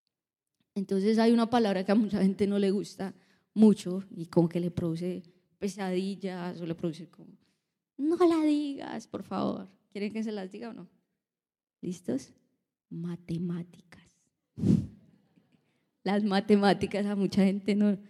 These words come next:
no le gusta, no le gusta este, esta materia, pero ¿cuántos saben que las matemáticas son importantes? Entonces la gente no cuenta y hacemos cuentas muy alegres.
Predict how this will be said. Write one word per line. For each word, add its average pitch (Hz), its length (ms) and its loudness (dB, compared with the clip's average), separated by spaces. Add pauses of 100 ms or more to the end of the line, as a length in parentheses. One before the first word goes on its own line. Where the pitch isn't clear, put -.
(280)
no 214 200 4
le 226 160 4
gusta, 214 460 -6
no 190 100 -2
le 196 120 -6
gusta 208 240 -4
este, 208 420 -2 (1120)
esta 247 320 4
materia, 214 640 6 (480)
pero 208 180 -4
¿cuántos 190 260 -2
saben 202 140 -2
que 214 120 -2
las 214 120 4
matemáticas 220 560 2
son 208 160 2
importantes? 185 600 -6 (840)
Entonces 226 180 0
la 240 120 8
gente 220 240 8
no 226 160 6
cuenta 226 480 4 (160)
y 202 140 0
hacemos 196 420 0
cuentas 208 320 0
muy 202 180 -4
alegres. 196 580 -6